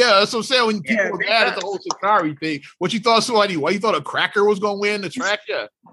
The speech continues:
Speaker 1: come on. <laughs> Negroes dominate that, you dumb Negro. You dumb ass. I'm about to get fired up now. Yeah, we had this
Speaker 2: <laughs>
Speaker 1: conversation the other day, and I went off. I don't, I don't wanna,
Speaker 2: We
Speaker 1: I don't wanna, I don't wanna bring that energy right now. But it's like, yeah,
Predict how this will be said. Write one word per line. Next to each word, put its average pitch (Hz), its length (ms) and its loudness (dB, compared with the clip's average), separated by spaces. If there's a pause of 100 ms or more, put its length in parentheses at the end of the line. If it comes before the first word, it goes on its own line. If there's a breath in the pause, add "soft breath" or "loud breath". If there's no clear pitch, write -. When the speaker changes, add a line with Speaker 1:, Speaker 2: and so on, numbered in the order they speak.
(260)
Speaker 1:
come 220 140 -12
on. 131 220 -4
<laughs> - 1300 -4
Negroes 220 600 6
dominate 214 560 4
that, 151 280 0
you 139 60 -8
dumb 139 420 0
Negro. 185 460 0 (400)
You 135 100 -10
dumb 147 360 0
ass. 180 240 2
I'm 202 60 -2
about 208 160 4
to 208 80 -6
get 190 160 -4
fired 196 380 0
up 131 200 0
now. 104 160 -10
Yeah, 120 160 -8 (280)
we 165 180 2
had 196 160 4
this 202 120 -2
Speaker 2:
<laughs> - 40 -4
Speaker 1:
conversation 175 420 2 (100)
the 160 60 -6
other 151 120 -4
day, 151 260 2
and 131 120 0
I 160 100 0
went 113 160 -6
off. 120 240 -4
I 139 40 -6
don't, 151 240 -2
I 165 100 4
don't 190 100 0
wanna, 147 300 -2
Speaker 2:
We 277 140 0
Speaker 1:
I 247 140 -4
don't 208 80 0
wanna, 190 240 2
I 208 80 8
don't 240 100 6
wanna 233 140 6
bring 202 260 2
that 190 200 2
energy 156 300 -2
right 147 240 0
now. 160 220 2
But 135 180 -4
it's 139 180 -4
like, 135 180 -4
yeah, 127 240 -4